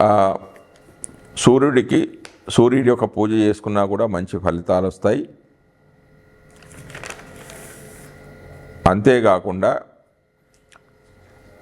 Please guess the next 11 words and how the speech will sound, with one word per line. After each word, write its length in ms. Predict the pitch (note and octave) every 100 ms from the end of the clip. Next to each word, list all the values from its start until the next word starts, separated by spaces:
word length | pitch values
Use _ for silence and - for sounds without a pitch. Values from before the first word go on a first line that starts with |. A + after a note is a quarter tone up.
| - - - - -
గోధుమ 540 | F2+ A2+ C3 C#3 C3
పిండితో 500 | F#2 B2+ A2+ A2 A2
చేసిన 380 | G#2 G2+ F#2+ F#2+
రొట్టెలు 460 | F2+ F2+ - F#2 C#2 _ _ _ _ -
ఆవుకు 400 | - F#2+ G#2+ A2
కానీ, 400 | G2 F#2 F#2 C#3+ - _ _ _ _ _ _ -
ఆ, 360 | F2+ F#2+ F#2+ - - -
కుక్కలకు 420 | F#2 - A#2 G#2+
కానీ 280 | G2+ F#2+ F#2 -
పెట్టినైతే 580 | G2 F2 G2 F#2 E2 F2
కూడా 340 | E2+ F2+ -